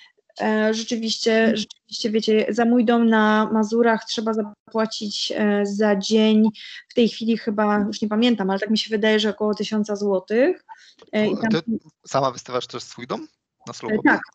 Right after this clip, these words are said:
Speaker 1: tak, tak, tak. E, także ja
Speaker 3: Interesujące.
Speaker 1: wam, ja wam mogę powiedzieć, że to jest dla nas,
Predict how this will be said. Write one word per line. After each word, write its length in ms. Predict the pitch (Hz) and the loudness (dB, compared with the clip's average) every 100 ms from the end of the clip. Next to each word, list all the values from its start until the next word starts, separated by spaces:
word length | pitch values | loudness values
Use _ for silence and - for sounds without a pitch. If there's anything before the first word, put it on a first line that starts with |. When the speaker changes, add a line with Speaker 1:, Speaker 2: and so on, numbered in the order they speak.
| _ _ | _ _
Speaker 1:
tak, 180 | 254 254 | -2 0
tak, 160 | 208 | -6
tak. 240 | - - _ _ _ _ _ _ _ _ _ _ _ _ _ - - - - - _ | -8 -18 _ _ _ _ _ _ _ _ _ _ _ _ _ -20 -20 -20 -20 -20 _
E, 240 | 214 220 220 | -2 0 2
także 200 | 247 240 | 0 2
ja 60 | |
Speaker 3:
Interesujące. 200 | 247 247 | 4 4
Speaker 1:
wam, 140 | 254 240 - _ - | 2 -2 -8 _ 0
ja 180 | 247 | 2
wam 100 | 247 254 | 2 0
mogę 180 | 254 262 | 0 0
powiedzieć, 380 | 262 233 233 254 | 0 -2 -2 -2
że 80 | 254 | -2
to 100 | 277 | -4
jest 100 | 277 | -2
dla 80 | |
nas, 260 | 285 294 285 | -2 -4 -8